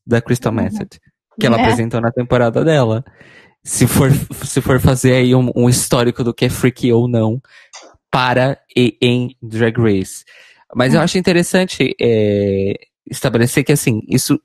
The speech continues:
Speaker 1: é realmente uma questão de opinião muito pessoal, porque tem pes-, tem pessoas que acham simplesmente drag queens, ponto final,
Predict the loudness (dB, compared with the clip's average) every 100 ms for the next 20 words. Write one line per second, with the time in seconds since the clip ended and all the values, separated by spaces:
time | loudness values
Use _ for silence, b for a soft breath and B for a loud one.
0 | -2 -2 0 0 2 0 -2 -2 -4 -4
1 | -2 -4 -4 b b b -2 0 2 2
2 | 2 2 0 0 0 0 0 -2 B B
3 | B _ 0 0 -4 0 4 4 4 0
4 | -4 _ _ _ -4 0 -2 0 -2 -2
5 | -8 _ _ _ -4 0 0 2 2 2
6 | 0 -6 -2 0 0 -2 -6 -6 -4 -2
7 | -2 0 -2 -2 -6 -2 -2 -2 -6 -4
8 | -4 -4 -4 -2 -2 -2 -2 0 0 -2